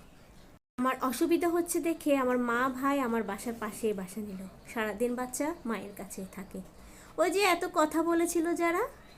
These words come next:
তারা কিন্তু একটা দিনের জন্যও আসেনি বাসায়। আমার বাচ্চাটাকে একটা দিনের জন্যও রাখিনি। সে আমার মাকেই সব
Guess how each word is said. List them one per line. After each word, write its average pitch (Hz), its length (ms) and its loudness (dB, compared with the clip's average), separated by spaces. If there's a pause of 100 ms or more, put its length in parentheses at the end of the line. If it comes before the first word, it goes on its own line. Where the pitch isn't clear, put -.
(420)
তারা 254 220 6
কিন্তু 285 280 0
একটা 269 280 2
দিনের 233 340 0
জন্যও 226 360 0
আসেনি 208 400 -6
বাসায়। 196 420 -10 (360)
আমার 247 260 2
বাচ্চাটাকে 247 640 -2
একটা 262 360 -4
দিনের 233 300 0
জন্যও 208 300 -2
রাখিনি। 196 420 -6 (120)
সে 240 160 0
আমার 247 220 -2
মাকেই 208 440 -4
সব 202 160 -8